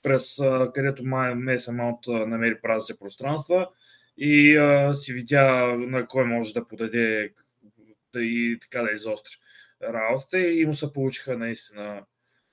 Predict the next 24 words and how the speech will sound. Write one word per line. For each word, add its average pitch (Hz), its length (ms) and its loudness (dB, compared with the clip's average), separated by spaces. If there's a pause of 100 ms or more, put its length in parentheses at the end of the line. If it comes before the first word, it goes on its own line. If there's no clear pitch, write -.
(140)
добре 117 300 0
работите 147 560 0
и, 180 480 2
а, 160 420 0
и 160 80 0
Хаверц, 143 520 -2
а, 127 160 -2
през 117 160 -12
цялото 120 300 -4
време 113 240 -2
добре 110 260 -2
се 151 140 -6
движеше. 170 480 -2 (680)
Напред 156 540 2
като 143 180 -6
цяло, 143 580 2 (200)
а, 131 320 4 (160)
тройката 151 400 0
напред 131 500 2
се 123 120 -10
движеше 104 480 -8
доста 110 320 -10
добре, 143 380 -4 (800)
но, 147 140 -2